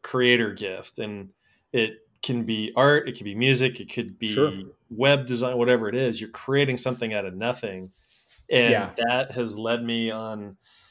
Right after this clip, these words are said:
Speaker 1: um, yeah, I would say, uh, interesting financial journey as an adult, but
Speaker 2: <laughs>
Speaker 1: also has, uh, allowed me some amazing moments that,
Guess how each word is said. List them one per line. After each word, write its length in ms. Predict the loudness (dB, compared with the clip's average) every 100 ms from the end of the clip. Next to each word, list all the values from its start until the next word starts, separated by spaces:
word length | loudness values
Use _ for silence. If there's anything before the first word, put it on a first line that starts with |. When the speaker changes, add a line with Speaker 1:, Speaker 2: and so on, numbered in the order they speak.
| _ _ _ 0
Speaker 1:
um, 500 | 2 2 0 -6 -6 2
yeah, 240 | 4 4 -4 _ _ -2
I 80 | 0
would 120 | 4
say, 540 | 6 6 4 2 0
uh, 220 | 0 -2 -4
interesting 580 | -4 -2 0 2 0 0
financial 800 | -4 0 0 0 -2 0 0 0
journey 420 | 0 -2 0 0
as 160 | 0 0
an 80 | -2
adult, 400 | 2 4 4 2
but 260 | 6 8
Speaker 2:
<laughs> 20 |
Speaker 1:
also 560 | 10 8 8 8 8 8 4 2 -6 -4 -6 0
has, 380 | 4 4 2 2
uh, 360 | 4 4 2 -2 -14 -20 -20 -20 _ -20 0
allowed 540 | 2 6 8 8 6 4
me 580 | 2 4 4 2 0 -8 _
some 680 | 0 2 2 0 -2 -2 -2
amazing 680 | -2 0 2 2 2 2
moments 540 | 2 0 0 -2 -4 -4
that, 360 | -4 -2 -4